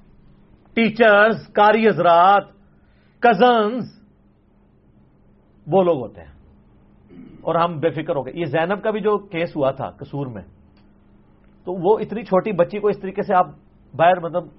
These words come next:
کہیں بھی بھیج دیں، اس طرح تو نہیں ہونا چاہیے۔ تو ماں باپ کا بھی اس میں قصور ہے، اور سب سے بڑا government کا ہے کہ deterrence کریں، سی سی ٹی وی کیمرے لگائے جائیں، اور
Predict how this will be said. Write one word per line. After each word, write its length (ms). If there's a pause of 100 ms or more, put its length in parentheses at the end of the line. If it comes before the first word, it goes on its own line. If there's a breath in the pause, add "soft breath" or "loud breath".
(160)
کہیں 300
بھی 80
بھیج 300
دیں، 180 (1900)
اس 120
طرح 120
تو 100
نہیں 120
ہونا 180
چاہیے۔ 240 (460)
تو 60
ماں 180
باپ 220
کا 80
بھی 140
اس 60
میں 260
قصور 300
ہے، 60 (560 soft breath)
اور 80
سب 260
سے 80
بڑا 160
government 440
کا 60
ہے 60
کہ 120
deterrence 460
کریں، 220 (720 soft breath)
سی 80
سی 140
ٹی 140
وی 140
کیمرے 360
لگائے 280
جائیں، 180
اور 200